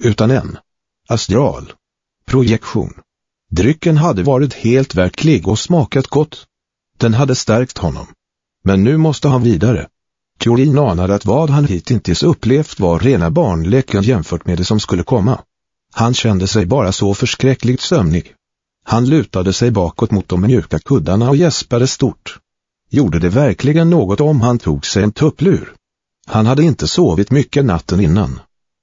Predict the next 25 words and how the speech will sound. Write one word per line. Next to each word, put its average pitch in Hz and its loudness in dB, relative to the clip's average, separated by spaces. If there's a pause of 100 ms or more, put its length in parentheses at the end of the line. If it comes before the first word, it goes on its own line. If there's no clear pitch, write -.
Nu 117 0
visste 151 0
han 113 2
heller 101 0
inte 156 0
om 101 2
det 101 2
var 107 0
dag 90 0
eller 98 0
natt. 101 -2 (520)
Kammaren 95 0
lyste 127 0
med 113 2
ett 117 -2
svagt 107 -2
ljus. - -4 (460)
Men 87 0
han 95 0
kunde 143 0
inte 107 0
uppfatta 113 -2
varifrån 110 0
det 110 2
kom. 82 -2